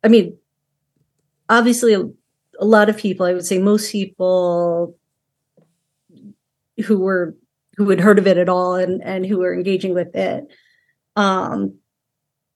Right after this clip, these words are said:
either loved it or liked it or were neutral about it. Like, this wasn't the majority of people who were engaging with it.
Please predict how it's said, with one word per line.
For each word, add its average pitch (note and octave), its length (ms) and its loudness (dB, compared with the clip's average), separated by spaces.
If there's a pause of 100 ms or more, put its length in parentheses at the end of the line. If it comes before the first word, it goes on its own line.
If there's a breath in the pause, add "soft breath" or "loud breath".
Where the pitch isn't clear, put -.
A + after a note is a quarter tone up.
(260)
either G#3 300 -2
loved G#3 300 2
it F#3+ 160 0
or E3 120 -6
liked F#3+ 300 -2
it F#3+ 120 -4
or F3 100 -4
were F#3 100 -2
neutral G3 380 0
about F3+ 300 0
it. F3 180 -2
Like, F#3 200 -2
this G#3 140 0
wasn't A#3 640 6 (340)
the G#3 100 2
majority G3 560 4
of F3+ 120 -8
people F#3+ 420 -2
who F#3 140 -8
were F3 120 -2
engaging F3 480 -4
with G#3+ 240 -2
it. A3+ 300 0